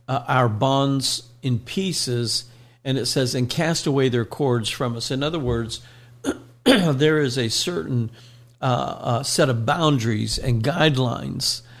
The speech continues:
uh, that, that we as believers hold to. And in a Christian nation, which America is a Christian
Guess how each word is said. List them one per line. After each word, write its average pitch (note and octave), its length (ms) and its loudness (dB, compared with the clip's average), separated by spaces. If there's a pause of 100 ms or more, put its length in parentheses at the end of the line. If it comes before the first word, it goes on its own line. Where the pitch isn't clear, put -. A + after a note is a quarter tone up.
(280)
uh, B2+ 360 0
that, C3 460 0 (360)
that C3+ 320 -4
we D3+ 260 2
as B2 360 2 (400)
believers C#3 1000 0
hold E3 480 2
to. - 380 -6 (1300)
And C#3 280 2
in D3 220 2
a A#2+ 60 0
Christian C#3 640 0
nation, C3+ 500 -2
which B2 180 0
America C3 640 -2
is C#3+ 260 -2
a B2 180 -6
Christian A2 800 -4